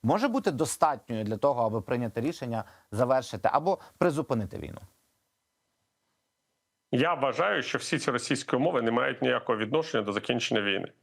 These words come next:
Speaker 2: З однієї простої причини. Це не умови закінчення війни, а зак-, це умови продовження війни. Росія весь час висуває комплекс умов,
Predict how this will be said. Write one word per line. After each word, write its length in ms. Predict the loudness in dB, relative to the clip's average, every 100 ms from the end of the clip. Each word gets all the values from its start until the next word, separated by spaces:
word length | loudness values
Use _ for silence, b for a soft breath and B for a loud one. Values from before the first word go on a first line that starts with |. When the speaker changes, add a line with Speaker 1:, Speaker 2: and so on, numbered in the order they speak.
| _ _ _ _ _ _ _ _ _ 0
Speaker 2:
З 60 |
однієї 340 | 2 2 0 0
простої 420 | -2 -2 0 0
причини. 440 | -2 -2 0 -2
Це 160 | 0 2
не 160 | 2
умови 360 | 2 2 2 2
закінчення 640 | 0 -2 -2 -2 0 0
війни, 260 | 2 2 2
а 80 | 2
зак-, 260 | -2 -2
це 140 | 0 0
умови 320 | 2 2 0
продовження 680 | 0 0 0 0 0 0 -2
війни. 280 | -4 -8 -12 _ _ _ _ _ -20 -20 B B B
Росія 420 | 0 0 2 2 2
весь 160 | 2
час 280 | 2 0 0
висуває 420 | -2 0 2 0
комплекс 500 | 0 -2 0 -4 0
умов, 340 | 2 2 -2